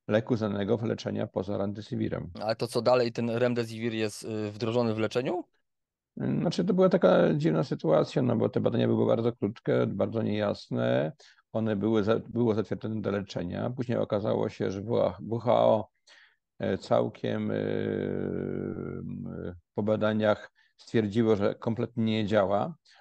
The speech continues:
Speaker 1: aczkolwiek w Polsce jeszcze był stosowany długi czas czasu po o decyzji W H O.
Speaker 2: W Polsce nadal trzeba nosić maseczki w szpitalach, przychodniach i aptekach. Nosi pan maseczkę?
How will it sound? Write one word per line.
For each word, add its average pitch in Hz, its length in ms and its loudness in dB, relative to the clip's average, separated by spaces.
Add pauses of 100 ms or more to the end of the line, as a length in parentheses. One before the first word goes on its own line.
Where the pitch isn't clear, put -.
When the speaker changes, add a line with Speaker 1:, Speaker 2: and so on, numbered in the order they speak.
Speaker 1:
aczkolwiek 120 520 -2
w - 80 -20
Polsce 123 520 -2
jeszcze 135 380 2
był 139 160 2
stosowany 113 580 -2
długi 98 280 -4
czas 95 260 -6
czasu 98 360 -2
po - 240 -2
o 117 260 0 (360)
decyzji 107 380 2
W 104 140 0
H 87 260 0
O. 85 100 -2
Speaker 2:
W - 40 -14
Polsce 139 400 0
nadal 135 360 4
trzeba 123 380 0
nosić 120 380 -4
maseczki 120 640 -2
w - 60 -16
szpitalach, 117 600 2
przychodniach 131 600 -2
i 127 120 -6
aptekach. 117 600 0
Nosi 127 280 -2
pan 127 140 2
maseczkę? 127 520 0